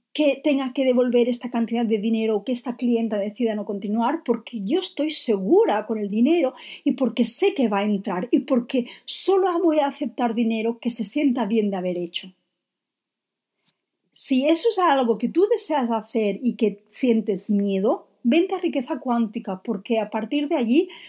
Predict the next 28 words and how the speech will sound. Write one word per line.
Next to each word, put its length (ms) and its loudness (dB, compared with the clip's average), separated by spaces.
desarrollé 460 0
un 80 0
proceso 560 -2
para 140 -2
decir 400 -2
no 240 0
a 80 -4
dinero 380 -4
que 100 -6
viene 320 -2
cargado 380 -2
de 100 0
presión 480 -4
y 60 2
solo 240 -4
decir 400 -2
sí 320 0
a 100 -6
dinero 320 -2
que 120 -8
viene 180 -4
del 140 -6
placer. 500 -14
Y 100 -2
te 120 0
prometo 520 2
que 200 -10
esto 320 -4